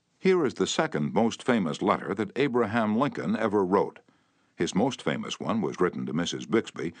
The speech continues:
expressing his sorrow for the death of the five sons she had lost in battle. Lincoln probably dashed this letter off in five minutes,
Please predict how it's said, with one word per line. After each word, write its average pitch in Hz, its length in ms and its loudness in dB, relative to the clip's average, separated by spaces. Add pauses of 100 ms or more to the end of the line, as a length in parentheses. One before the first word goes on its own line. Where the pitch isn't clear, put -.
(160)
expressing 76 580 -4
his 76 180 -4
sorrow 85 400 0
for 71 120 -6
the 65 120 -4
death 82 280 -2
of 64 140 -8
the - 100 -10
five 82 380 -4
sons 87 400 -2
she 71 140 -6
had 65 180 -8
lost 82 320 -2 (140)
in 69 160 -8
battle. - 420 -6 (1300)
Lincoln 165 360 2
probably 92 480 2
dashed 92 400 0
this 120 240 0
letter 67 320 0
off 98 220 -2
in 87 100 -2
five 147 340 -2
minutes, 143 400 -2